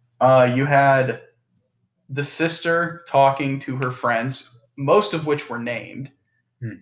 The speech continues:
Speaker 1: about just doing regular stuff.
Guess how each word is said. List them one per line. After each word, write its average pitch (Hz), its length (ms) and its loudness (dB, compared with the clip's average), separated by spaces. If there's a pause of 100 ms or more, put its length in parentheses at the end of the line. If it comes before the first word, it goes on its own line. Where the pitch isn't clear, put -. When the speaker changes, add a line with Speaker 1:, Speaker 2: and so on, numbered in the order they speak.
(180)
Speaker 1:
about 143 520 2
just 143 280 -10
doing 135 480 -6 (600)
regular 135 560 -2
stuff. - 480 -6